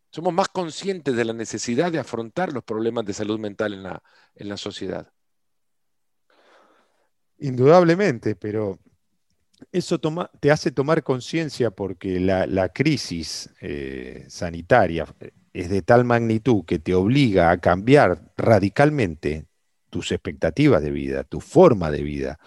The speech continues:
Speaker 2: tus vínculos sociales. Por eso a veces, eh, eh, y tiene cierta lógica y cierto asidero cuando hay una crítica muy fuerte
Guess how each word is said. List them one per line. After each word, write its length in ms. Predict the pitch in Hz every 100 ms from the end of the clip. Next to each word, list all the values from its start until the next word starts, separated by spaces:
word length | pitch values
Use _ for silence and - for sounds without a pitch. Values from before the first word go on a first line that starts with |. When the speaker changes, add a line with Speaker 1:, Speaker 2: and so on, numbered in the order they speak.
| - - -
Speaker 2:
tus 180 | 104 80
vínculos 540 | 135 202 - 98 85
sociales. 640 | - 73 76 71 73 - - - - - _ _ _ _
Por 180 | - 131
eso 320 | 190 - 202
a 40 | 165
veces, 440 | 160 175 180 -
eh, 380 | 135 120 - 90
eh, 100 | - -
y 320 | - 95 92 _
tiene 320 | 123 127 131
cierta 640 | 107 - 131 135 - 113
lógica 520 | 107 139 - 104 90 90
y 80 |
cierto 600 | 92 - 120 120 - 104
asidero 720 | 85 - 98 101 139 98 98 - - - -
cuando 340 | 110 104 113
hay 140 | 156 156
una 220 | 131 110
crítica 500 | - 139 127 113 110
muy 300 | 113 127 123
fuerte 640 | - 127 131 123 127 131